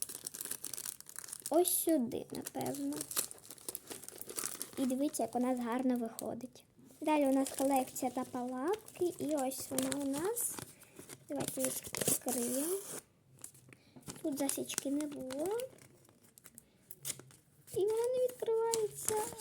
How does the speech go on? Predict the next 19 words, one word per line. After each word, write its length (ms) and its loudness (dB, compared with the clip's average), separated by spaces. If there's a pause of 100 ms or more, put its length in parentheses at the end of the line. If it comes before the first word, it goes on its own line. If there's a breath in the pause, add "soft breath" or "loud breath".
А. 300 0 (1400)
Так, 100 -12 (120)
може 260 0
так 280 -2
відкриється? 560 0 (100)
О. 200 2 (1000)
Господи, 340 6
вона 160 4
не 140 4
відкривалась. 720 0 (480 loud breath)
Вау, 380 8
у 100 0
нас 260 6
буде 240 0
більшенька, 680 6
чи 180 0
така 220 0
ж 60 -2
сама, 180 0